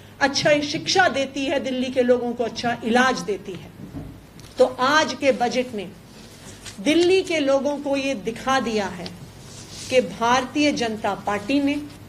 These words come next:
उनकी केंद्र सरकार ने आज तक ग्यारह साल में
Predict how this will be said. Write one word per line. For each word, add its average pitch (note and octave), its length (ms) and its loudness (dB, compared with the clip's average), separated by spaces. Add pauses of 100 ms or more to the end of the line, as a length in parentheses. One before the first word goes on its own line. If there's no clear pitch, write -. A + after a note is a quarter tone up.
(160)
उनकी A3 300 -2
केंद्र G#3+ 460 0
सरकार A3 640 2
ने D#4 260 0 (720)
आज D4+ 520 2
तक D4 420 2 (800)
ग्यारह D4 460 2
साल C#4+ 580 0
में A3 280 -4